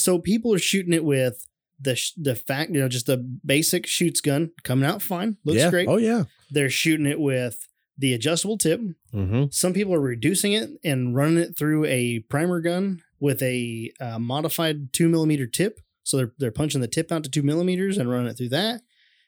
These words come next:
Speaker 1: And then your pressures vary all the way from, like, some guys are shooting as low as, like, forty or thirty-five P S I, all the way up to eighty or even eighty-five P S I.
Speaker 2: I've heard, I've heard everything. You pretty much nailed it. Like,
Speaker 1: Yeah.
Speaker 2: from, like, twenty to thirty.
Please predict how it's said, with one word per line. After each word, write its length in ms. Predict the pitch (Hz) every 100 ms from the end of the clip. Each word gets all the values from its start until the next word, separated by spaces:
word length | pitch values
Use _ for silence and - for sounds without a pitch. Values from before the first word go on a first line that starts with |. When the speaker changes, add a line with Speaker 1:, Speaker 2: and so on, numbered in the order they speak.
| -
Speaker 1:
And 180 | 151
then 400 | 147 139 131 127 - _ _ _
your 140 | 139 143
pressures 560 | - 175 196 185 151
vary 300 | 131 156 160
all 140 | 143 160
the 40 | 165
way 100 | 165
from, 180 | 160 139
like, 240 | 135 120
some 280 | - 180 190
guys 200 | 180 156
are 60 | 143
shooting 340 | - 180 156
as 180 | 131 120
low 180 | 147 156
as, 120 | 127
like, 180 | 117 -
forty 480 | - 165 170 180
or 80 | 156
thirty-five 540 | 120 156 139 - 156 151
P 120 | 175
S 140 | 175 180
I, 260 | 185 190 - _ - -
all 180 | 165 180
the 40 |
way 120 | 175
up 100 | 175
to 200 | 151 131 123
eighty 360 | 160 175 175 156
or 180 | 135 131
even 380 | 147 143 135 135
eighty-five 540 | 156 151 143 156 147
P 100 | 135
S 140 | 107 113
I. 160 | 117
Speaker 2:
I've 120 | 135 135
heard, 360 | 156 147 139
I've 240 | 104 120 127
heard 220 | 139 127
everything. 460 | 123 123 113 120
You 160 | 117 113
pretty 200 | - 123
much 240 | 113 98
nailed 280 | 107 107 104
it. 140 | 92 -
Like, 180 | 92 123
Speaker 1:
Yeah. 160 | 131
Speaker 2:
from, 180 | 98 107
like, 220 | 104 101 -
twenty 460 | - 117 123 123
to 140 | 113 104
thirty. 520 | - 107 110 135 139